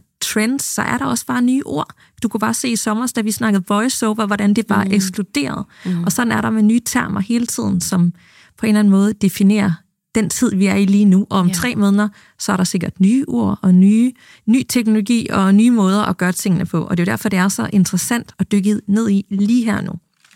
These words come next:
Speaker 2: Fuldstændig.
Speaker 1: hvad var din første indskydelse, da du, øh, researchede til det her?
Speaker 2: Jamen, det var, at vi kan ikke komme uden om, at teknologi, altså kunstig intelligens især,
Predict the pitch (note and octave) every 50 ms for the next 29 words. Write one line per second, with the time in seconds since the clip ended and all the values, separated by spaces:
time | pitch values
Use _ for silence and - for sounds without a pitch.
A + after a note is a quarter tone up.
0 | _ - - F#3 F#3 G#3+ A3+ B3 A#3+ A3 - E3 G#3+ A#3+ C4+ C4 C4 B3+ A#3 -
1 | - A#3+ A#3+ - - F#3+ G3+ G3+ - - F3 E3+ - - F3+ F3 D#3+ E3+ E3 D3
2 | D#3 D#3 F3 E3 F#3+ G3 - - - - - - - - - F#3+ G3 F#3 F#3+ -
3 | - _ _ _ _ _ _ - A#3+ A#3+ A#3+ B3 A#3 C#4+ D4 C4 B3 B3 A#3 B3+
4 | A#3+ G#3 G#3+ - - B3 B3 G#3+ G#3+ A3 B3 G#3 - _ _ - - C4 A#3 -
5 | - - A#3 B3 - _ - A#3+ B3 A3+ - - A#3+ A#3 A#3+ B3 B3 - - -
6 | G3 F#3 - - _ - G3+ G3 G3 - - - - - _ _ - - A3 -
7 | G#3+ G#3 G3 G3 F#3 - A3+ A3 F#3+ - - E3+ - _ _ _ _ _ _ _
8 | _ _ _ _ _ _ _ _ _ _ _ _ _ _ _ _ _ _ _ _
9 | - G3+ G3 F#3 - G3 - - G#3 G3 F#3 - G3 F#3 - E3+ D#3 D3+ - -
10 | - - - - E3+ - - B1+ - - - _